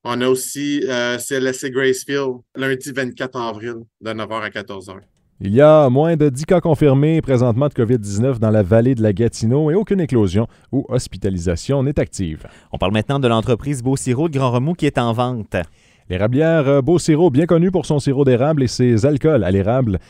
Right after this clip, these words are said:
Speaker 2: a été mise en vente dans les derniers mois. Les propriétaires, Joanne Bonenfant et Éric Bélanger, demandent deux millions deux cent cinquante mille dollars pour l'entreprise qu'ils ont fondée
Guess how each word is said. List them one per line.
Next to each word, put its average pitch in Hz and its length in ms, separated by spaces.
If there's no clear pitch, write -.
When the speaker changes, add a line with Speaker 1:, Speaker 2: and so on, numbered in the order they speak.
Speaker 2:
a - 100
été 101 120
mise 127 160
en 117 100
vente 131 360
dans 110 220
les 107 120
derniers 113 320
mois. 131 420
Les 120 220
propriétaires, 139 680
Joanne 131 280
Bonenfant 117 400
et 127 120
Éric 113 260
Bélanger, 110 440
demandent 113 520
deux 117 160
millions 123 420
deux 110 160
cent 156 220
cinquante 113 340
mille 127 180
dollars 110 320
pour 98 120
l'entreprise 110 580
qu'ils 107 240
ont 117 60
fondée 104 400